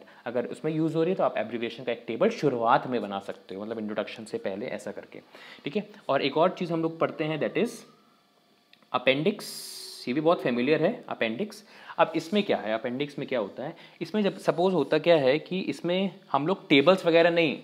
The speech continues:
डालते। बहुत सारे लोग, ये क्वेश्चन भी आता है, हम लोग पेपर वन में करते हैं, यहाँ पे सपोज आपने किसी टेबल से कोई वैल्यू ली हुई है, उसकी यहाँ पे हम,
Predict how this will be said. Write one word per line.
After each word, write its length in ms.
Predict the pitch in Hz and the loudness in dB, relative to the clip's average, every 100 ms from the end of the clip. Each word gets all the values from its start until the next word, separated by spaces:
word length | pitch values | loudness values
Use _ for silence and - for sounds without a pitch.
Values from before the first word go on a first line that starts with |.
| - | 0
डालते। 280 | 104 98 113 | 2 2 0
बहुत 220 | 123 156 | 0 2
सारे 140 | 170 160 | 4 4
लोग, 240 | 160 160 | 4 2
ये 160 | 143 143 | 0 0
क्वेश्चन 320 | 143 135 165 | 0 0 -2
भी 140 | 165 131 | 2 2
आता 220 | 95 113 | 4 2
है, 240 | 113 113 | 2 0
हम 160 | 110 113 | -2 -6
लोग 140 | 113 | -8
पेपर 220 | 117 117 | -6 -6
वन 100 | 113 | -6
में 120 | 110 107 | -6 -8
करते 260 | 104 - | -10 -8
हैं, 100 | 175 - - - 139 | -8 -10 -18 -4 0
यहाँ 140 | 151 | 2
पे 100 | 214 | 2
सपोज 320 | - - 208 | -2 -2 -2
आपने 180 | 190 - | -2 -6
किसी 180 | - 208 | -4 -4
टेबल 300 | - 135 170 | -2 0 0
से 120 | 202 | 2
कोई 100 | 214 | 0
वैल्यू 320 | 117 113 175 | 0 0 0
ली 140 | 123 95 | 0 -4
हुई 140 | 92 | -8
है, 180 | 92 - _ _ _ - - _ - | -14 -18 _ _ _ -20 -20 _ -8
उसकी 380 | - - 262 220 | -8 -6 2 4
यहाँ 260 | 151 113 | 4 2
पे 80 | 123 | 2
हम, 280 | 117 151 | 0 -2